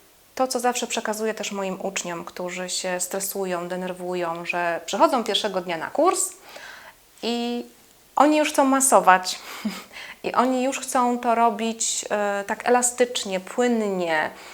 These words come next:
m, bo się naoglądali filmików, bo najczęściej to są też moi klienci, którzy już znają mój dotyk,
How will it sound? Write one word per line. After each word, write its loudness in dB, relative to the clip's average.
m, -2
bo 6
się 2
naoglądali 2
filmików, -4
bo 2
najczęściej -2
to -6
są -4
też -2
moi -4
klienci, -4
którzy -2
już -8
znają 0
mój -2
dotyk, -2